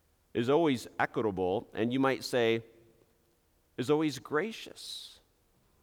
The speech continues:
And it is from him especially that we look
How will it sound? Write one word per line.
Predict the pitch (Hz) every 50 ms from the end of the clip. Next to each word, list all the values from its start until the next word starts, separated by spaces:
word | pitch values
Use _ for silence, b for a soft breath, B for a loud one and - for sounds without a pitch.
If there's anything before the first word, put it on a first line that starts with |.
| _ _ _ _ _ _ _ _ _ _ _ _ _ _ _ _ _ _ _ _ _ _ _ _ _ _ _ _ _ _ _ _ _ - -
And | 127 139
it | 151 147
is | 160 165 156 135
from | - - 156 139 135 135
him | 123 143 185 208 214 208 190
especially | 156 156 - - - - 185 170 - - - 120 113 107 101
that | 92 113 110 117
we | 123 117 113
look | 117 135 156 151 - - -